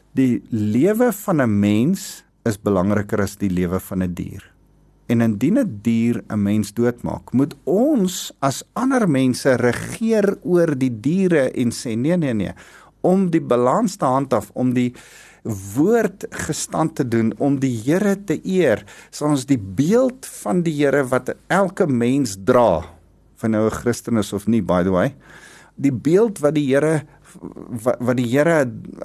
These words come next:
ehm, gesê het, "Ek gaan in elke mens sit," gaan ons respekteer. En dan wanneer 'n dier per ongeluk as prins 'n mens doodmaak, wil 'n dier, makdier, maak nie saak nie,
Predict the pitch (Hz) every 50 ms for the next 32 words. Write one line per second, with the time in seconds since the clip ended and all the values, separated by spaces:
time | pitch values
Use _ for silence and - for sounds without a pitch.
0 | - - - 120 113 107 104 107 107 101 - - - 87 - - - 147 131 -
1 | - 151 131 - - - 143 143 - - - 139 127 123 120 - 135 151 151 151
2 | - 156 131 123 117 113 110 - - - 113 87 - - - - 143 143 143 139
3 | - 131 139 - - - - 143 - - - - 180 151 123 104 101 - - -
4 | - - - - - - - 127 113 104 101 110 131 185 226 220 147 110 117 117
5 | 147 190 233 233 226 196 143 - - - 120 110 104 98 87 80 - - - -
6 | _ - 139 123 110 160 185 180 180 - - 180 170 165 - - - - - -
7 | - 160 151 135 - - - - - - - - _ _ - 127 113 110 104 113
8 | 127 135 143 139 123 - - 110 101 113 117 117 110 - - 95 85 87 - -
9 | 104 127 160 180 190 175 147 175 175 170 165 156 143 143 139 143 - - 151 139
10 | 123 123 120 117 - - 135 120 - - 123 110 107 - - - - -